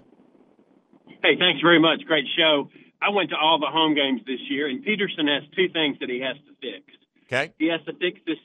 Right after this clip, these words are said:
Speaker 1: team's culture. This team is soft. Uh, and an indicator was the Kansas City game. We're supposed to be a hot weather team, right?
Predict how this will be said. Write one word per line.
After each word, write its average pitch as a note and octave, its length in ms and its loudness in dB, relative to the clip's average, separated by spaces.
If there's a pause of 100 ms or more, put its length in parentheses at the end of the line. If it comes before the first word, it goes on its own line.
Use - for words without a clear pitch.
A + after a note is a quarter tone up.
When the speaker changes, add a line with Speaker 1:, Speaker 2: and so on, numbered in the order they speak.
Speaker 1:
team's E3+ 240 4 (140)
culture. C#3+ 460 0 (920)
This G3 120 4 (100)
team B3 160 0
is E3 160 -2
soft. A2 320 -4 (1080)
Uh, D3+ 240 0
and D#3+ 120 2
an F3 120 4
indicator A3+ 480 2
was F#3 200 2
the E3+ 80 -4
Kansas D#3 380 -2 (120)
City D3 200 -2
game. G#2+ 320 -12 (460)
We're A#3 140 2
supposed - 340 -2
to A#3 60 -8
be G#3 100 2
a D#3+ 80 2
hot E3 320 2
weather D3+ 300 -2
team, A#2+ 440 -4
right? C3 260 -6